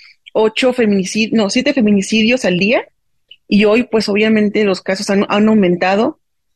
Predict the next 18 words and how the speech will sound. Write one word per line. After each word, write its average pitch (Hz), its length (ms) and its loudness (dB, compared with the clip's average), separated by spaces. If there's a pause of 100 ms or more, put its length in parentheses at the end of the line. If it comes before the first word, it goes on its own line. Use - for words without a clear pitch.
(160)
eh, 208 240 0
han 220 240 2
incrementado 226 520 0
muchísimo 226 560 0
la 208 140 2
violencia, 190 680 0
eh, 180 280 -4
en 175 120 -2
contra 196 280 0
de 208 60 2
las 180 160 -2
niñas, 208 500 0 (160)
los - 140 -10
infanticidios, 208 880 -2 (440)
y 220 120 2
han 226 120 4
incrementado 220 540 2
también 202 460 0